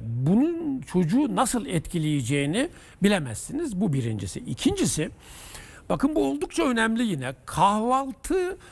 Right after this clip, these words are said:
konusunda ısrarcı olmayın, neyi ne kadar yerse. Hiç kahvaltı yapmıyorsa kuru bir ekmek üzerine bir bal döktüğünde mide asitini alıyor.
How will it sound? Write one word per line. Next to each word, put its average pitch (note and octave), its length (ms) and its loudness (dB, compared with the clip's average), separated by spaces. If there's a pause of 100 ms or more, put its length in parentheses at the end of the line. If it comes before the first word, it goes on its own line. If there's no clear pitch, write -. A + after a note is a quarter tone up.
(240)
konusunda B3 500 2
ısrarcı G#3+ 640 2
olmayın, D4+ 880 0
neyi C4+ 340 4
ne A3 100 0
kadar E3+ 380 0
yerse. A#2+ 540 -6 (1080)
Hiç - 320 -2
kahvaltı A#3+ 500 2
yapmıyorsa G3+ 840 -2
kuru B3 320 0
bir E3+ 80 0
ekmek C4 440 -6
üzerine D3+ 480 0
bir B2+ 180 -4
bal D#3 300 -2
döktüğünde F#3 480 -4
mide F#3+ 260 0
asitini C3 460 -4
alıyor. G2+ 360 -6